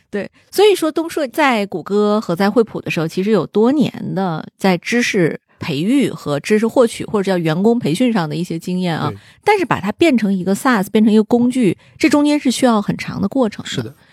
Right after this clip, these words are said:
Speaker 1: 就你这中间有没有踩过什么坑？呃，然后你是怎么把它变成今天这样一套通用型产品的呢？
Speaker 2: 我觉得第一点呢，就是在U M U发展的历史上，我们其实不同的功能点，或者是大家所熟悉的我们的这个露出的这些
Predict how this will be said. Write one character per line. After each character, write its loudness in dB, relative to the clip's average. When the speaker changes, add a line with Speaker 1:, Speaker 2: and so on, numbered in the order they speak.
Speaker 1:
就 2
你 6
这 4
中 2
间 4
有 4
没 -2
有 -2
踩 -6
过 0
什 -4
么 -8
坑？ -4
呃， -2
然 0
后 4
你 2
是 0
怎 -2
么 -6
把 0
它 -8
变 2
成 -6
今 -2
天 -2
这 -6
样 -4
一 -8
套 -4
通 -4
用 -2
型 -10
产 -6
品 -10
的 -10
呢？ -12
Speaker 2:
我 -8
觉 2
得 -4
第 0
一 4
点 2
呢， -8
就 -2
是 -4
在 0
U 4
M 2
U 4
发 2
展 0
的 -4
历 0
史 -4
上， -6
我 -8
们 -6
其 -2
实 0
不 -4
同 -2
的 2
功 4
能 2
点， -6
或 -4
者 -2
是 -4
大 0
家 0
所 -4
熟 -2
悉 2
的 2
我 -2
们 -6
的 0
这 -2
个 -4
露 0
出 -4
的 2
这 0
些 0